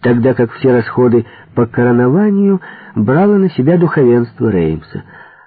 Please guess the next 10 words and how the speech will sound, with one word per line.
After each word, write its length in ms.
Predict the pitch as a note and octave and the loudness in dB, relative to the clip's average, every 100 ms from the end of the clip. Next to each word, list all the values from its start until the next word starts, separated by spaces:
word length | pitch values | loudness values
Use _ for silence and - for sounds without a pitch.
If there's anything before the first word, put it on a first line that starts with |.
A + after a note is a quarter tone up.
| _ _ _ _ | _ _ _ _
А 160 | - G2 | -4 -2
государева 540 | G2 G#2+ B2 C3 C3+ | -2 -2 0 2 2
казна 420 | B2+ D3 D3 G#3+ | 2 0 2 0
после 320 | F#3+ F#2 - F2+ | 0 -4 -6 -4
позорного 520 | G#2 G2 G2 G2 F#2+ | -2 0 0 0 -2
провала 420 | G2+ G2 F#2+ F#2 | -2 0 0 0
грязевого 680 | E2+ G2 F#2 G2 G2 G2 G2 | 0 -2 0 0 2 0 -2
похода 540 | G#2+ G#2+ G3+ G#3 F#2+ | -4 -2 0 0 0
окончательно 680 | D#2+ F#2+ F#2+ G3 A#2+ E2+ D#2+ | -4 -4 -2 -4 -2 -2 -4
опустела. 680 | - - - - G#2 G2+ | -6 -10 -8 -2 0 0